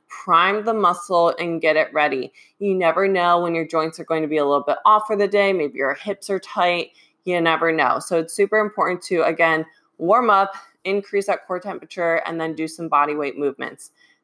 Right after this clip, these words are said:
Next thing, go into your weight training se-, weight training session. There we go. So this is when you follow your structured workout, okay? Follow your structured workout top to bottom, um, starting with some compound lifts, and you probably have some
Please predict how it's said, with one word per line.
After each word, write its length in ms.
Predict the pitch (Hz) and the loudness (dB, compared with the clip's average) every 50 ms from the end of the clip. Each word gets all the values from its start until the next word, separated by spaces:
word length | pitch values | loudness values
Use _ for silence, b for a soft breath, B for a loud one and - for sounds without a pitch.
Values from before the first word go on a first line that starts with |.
| _ - | _ -2
Next 260 | 214 269 277 - - | 0 0 0 -2 -2
thing, 340 | 208 156 135 131 139 151 - _ _ _ _ _ _ _ _ _ _ _ - - 180 160 | 0 0 0 -2 -6 -10 -14 _ _ _ _ _ _ _ _ _ _ _ -18 -16 -8 -2
go 220 | - 160 170 180 | 2 2 2 2
into 180 | 185 185 202 190 | 2 0 0 0
your 140 | 190 185 | 2 2
weight 180 | 165 165 170 143 | 2 2 0 -2
training 300 | - 185 156 156 156 156 | -4 -8 -6 -6 -6 -6
se-, 180 | - - - - - _ _ _ - | -6 -6 -6 -8 -10 _ _ _ -18
weight 520 | - 151 175 185 202 220 208 - - - | -8 -4 0 0 2 0 0 -4 -8 -16
training 560 | - - - 190 180 175 175 165 170 170 - - | -10 -4 -2 0 0 0 0 -2 -4 -6 -8 -12
session. 720 | - - - - 160 175 - - 139 - - 143 147 - - | -8 -2 0 2 2 2 0 -2 -4 -4 -4 -6 -10 -8 -2
There 200 | 139 143 156 143 | 0 2 2 2
we 80 | 139 - | 2 0
go. 280 | - - 58 58 - B B B B B B | 0 0 0 0 -2 B B B B B B
So 160 | - - 214 | -4 -2 2
this 220 | 196 220 226 226 | 2 2 2 2
is 100 | 247 240 | 0 0
when 220 | 226 214 208 202 196 | 0 0 2 2 0
you 80 | 190 | 2
follow 200 | 190 196 180 175 | 4 4 4 4
your 160 | 170 165 165 160 | 4 4 2 0
structured 480 | - - 165 156 - - 156 143 135 | 0 -2 -2 -2 -2 -4 -10 -6 -4
workout, 400 | 139 131 127 - - - - - - _ 160 | -4 -4 -2 0 0 -2 -2 -4 -8 _ -16
okay? 500 | 165 165 - 185 160 156 165 175 175 b b b b b b _ | -14 -4 0 2 4 4 2 0 -4 b b b b b b _
Follow 200 | - 180 185 190 | 4 4 4 4
your 100 | 202 208 | 4 2
structured 340 | - 208 185 180 - 202 180 | 0 -2 -4 -4 -4 -4 0
workout 640 | 180 180 175 - 185 180 175 170 165 - - - | 2 0 2 2 2 4 4 4 2 2 0 -2
top 200 | 202 160 156 - 175 | -2 -2 -2 -2 -6
to 60 | 156 | -2
bottom, 600 | 156 180 180 180 180 180 175 175 180 190 185 - _ _ _ - | 2 4 4 4 4 4 2 0 0 -2 -6 -12 _ _ _ 0
um, 560 | 151 156 156 156 147 147 143 139 160 170 - _ _ _ _ | 2 2 4 4 4 2 0 -2 -8 -12 -18 _ _ _ _
starting 320 | _ _ - 151 151 156 156 | _ _ -8 -6 -6 -6 -8
with 120 | 151 151 | -10 -12
some 160 | - 165 160 | -14 -16 -8
compound 420 | - - 156 160 156 - 160 160 160 | -2 0 0 0 0 -2 -4 -4 -2
lifts, 300 | 156 156 160 160 - - | -4 -4 -6 -6 -10 -10
and 100 | 156 151 | -8 -8
you 80 | 151 | -10
probably 320 | 143 - 156 151 147 156 160 | -4 -2 0 0 0 -2 -2
have 240 | 170 147 143 139 - | -2 -2 -2 -2 -2
some 340 | - 156 147 143 147 147 | -2 0 0 0 0 -4